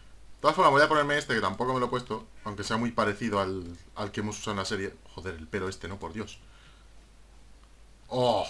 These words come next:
¡No me jodas! ¿En serio? O sea, ¿en serio?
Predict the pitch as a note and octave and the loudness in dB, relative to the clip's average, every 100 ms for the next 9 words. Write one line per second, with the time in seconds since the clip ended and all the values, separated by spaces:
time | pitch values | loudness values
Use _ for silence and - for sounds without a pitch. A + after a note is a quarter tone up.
0 | - - - - - C#3 A#2+ - C#3 E3 | -6 -20 -20 -20 -4 0 0 4 8 8
1 | F#2+ E2 - - - - - - - - | 8 4 -4 -18 -20 -20 -20 -20 -20 -20
2 | - - - - - - F3 A#3 F#3 B2 | -20 -20 -20 -20 -14 -8 2 8 8 8
3 | F2 - - - - - - - - - | 2 -2 -14 -20 -20 -20 -20 -20 -20 -20
4 | - - - - - - - - - - | -20 -20 -20 -20 -20 -20 -20 -20 -20 -20
5 | - - - - - - - - - - | -20 -20 -20 -20 -20 -20 -20 -20 -18 -2
6 | C3 G#2+ A#2 A#2 C#3 D#3+ E4+ G4 | 2 2 2 2 6 6 6 2